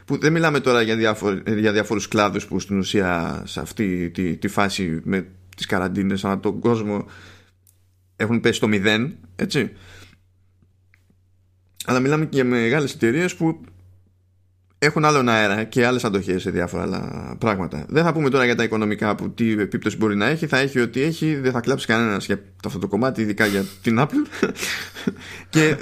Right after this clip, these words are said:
και δικαίως. Απλά έτσι να κάνουμε, λέγαμε, μία, μία σούμα, τέλος πάντων, ε,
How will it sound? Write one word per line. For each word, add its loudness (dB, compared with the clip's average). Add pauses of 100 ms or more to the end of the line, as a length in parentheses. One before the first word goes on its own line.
(140)
και 6
δικαίως. 2 (360)
Απλά 2
έτσι 0
να 2
κάνουμε, 2
λέγαμε, 0
μία, -2
μία 2
σούμα, -2
τέλος -6
πάντων, -2 (1400)
ε, -2